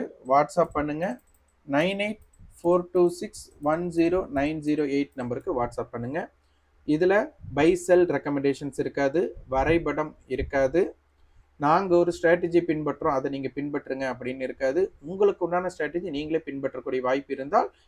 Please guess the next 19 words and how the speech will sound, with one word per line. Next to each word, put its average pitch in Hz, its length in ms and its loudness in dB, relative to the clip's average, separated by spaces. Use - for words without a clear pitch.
இது 131 160 -2
உங்களுக்கு 127 340 -6
உபயோகமா 139 340 -2
இருக்கும். 139 280 -6
அதே 185 180 6
போல, 165 240 0
அதே 175 180 4
மாதிரி 190 160 2
நீங்க 170 180 2
option 214 380 0
buyer 190 340 4
and 151 120 -6
option 160 280 -2
seller, 180 280 4
index 202 280 2
trader 185 300 6
and 175 180 -6
stock 160 340 6
trader 139 220 4